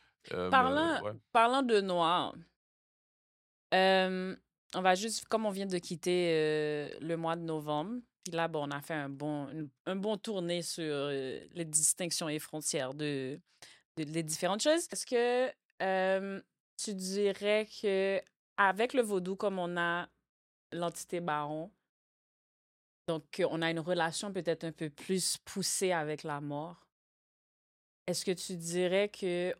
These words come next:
Speaker 2: les Haïtiens en général ont peur de la mort ou pas, ceux qui sont pratiquants ?
Speaker 1: Euh, je pense que l'être humain en général a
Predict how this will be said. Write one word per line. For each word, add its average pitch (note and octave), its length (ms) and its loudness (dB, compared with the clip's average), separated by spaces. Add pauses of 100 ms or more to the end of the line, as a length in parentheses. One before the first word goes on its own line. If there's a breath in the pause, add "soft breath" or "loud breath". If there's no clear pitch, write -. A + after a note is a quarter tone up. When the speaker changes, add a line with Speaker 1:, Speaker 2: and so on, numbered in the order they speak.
(200)
Speaker 2:
les F3 280 2
Haïtiens F3+ 360 4
en - 20 -4
général F3+ 440 2
ont D#3+ 100 0
peur G3+ 440 2
de G3 100 -4
la F3+ 200 4
mort F#3+ 500 -6 (280)
ou E3+ 120 -6
pas, D3 320 -6 (180)
ceux - 140 0
qui F#3+ 140 -8
sont F#3 180 -6
pratiquants ? - 580 -8 (100)
Speaker 1:
Euh, G2+ 120 2
je G#2 100 -4
pense C3 400 -2
que A2+ 120 -8
l'être G#2 360 -4
humain A2 540 -4
en G2 140 -8
général F#2 600 -2
a F2 120 -4